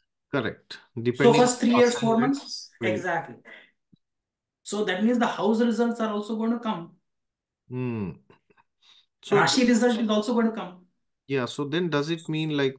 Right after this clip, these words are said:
Speaker 1: for somebody, like, if Capricorn is the seventh house, for example,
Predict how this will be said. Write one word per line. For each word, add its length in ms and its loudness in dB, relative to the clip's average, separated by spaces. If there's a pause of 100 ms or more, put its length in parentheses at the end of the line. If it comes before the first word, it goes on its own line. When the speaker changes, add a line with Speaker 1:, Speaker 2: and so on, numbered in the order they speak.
(120)
Speaker 1:
for 260 0
somebody, 800 -4
like, 420 -8
if 220 -10
Capricorn 580 -6
is 240 -8
the 160 -10
seventh 400 -6
house, 160 -10 (160)
for 200 -10
example, 420 -14